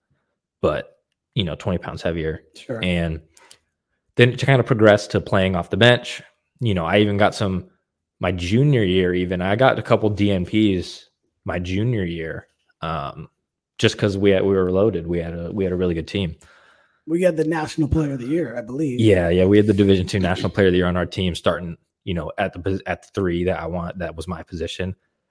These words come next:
Speaker 1: Our backup was a four-year all-conference player. Um, he was all-conference off the bench that year.
Speaker 2: Yeah.
Speaker 1: Who was, ended up being, like, my best friend in college, and he,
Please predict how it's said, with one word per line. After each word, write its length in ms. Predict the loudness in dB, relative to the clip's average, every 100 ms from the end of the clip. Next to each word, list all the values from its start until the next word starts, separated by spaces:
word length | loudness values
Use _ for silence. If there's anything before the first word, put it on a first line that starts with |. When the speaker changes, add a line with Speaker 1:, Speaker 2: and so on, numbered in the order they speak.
| _ _ _ 2
Speaker 1:
Our 80 | 4
backup 480 | 6 4 6 2 4
was 380 | 4 4 4 0
a 40 |
four-year 560 | -4 0 4 4 4 4
all-conference 560 | 4 2 -2 -2 -6
player. 360 | -2 0 0 -4 _ _ _ -10
Um, 260 | -8 -6 -4
he 120 | 0
was 80 | 0
all-conference 420 | 0 0 -2 0
off 140 | 0
the 80 | -2
bench 260 | -4 -4 -4
that 220 | -6 -6
year. 260 | -8 -8 -10 _ -20
Speaker 2:
Yeah. 200 | -14 -14 -14 _ -8 0
Speaker 1:
Who 100 | 0
was, 140 | 2
ended 200 | 0 -2
up 80 | -2
being, 160 | -2
like, 120 | 0 2
my 120 | 4
best 240 | 4 2
friend 160 | -2 -4
in 60 |
college, 420 | -2 0 0 -4 -6
and 100 | -4
he, 320 | -4 -4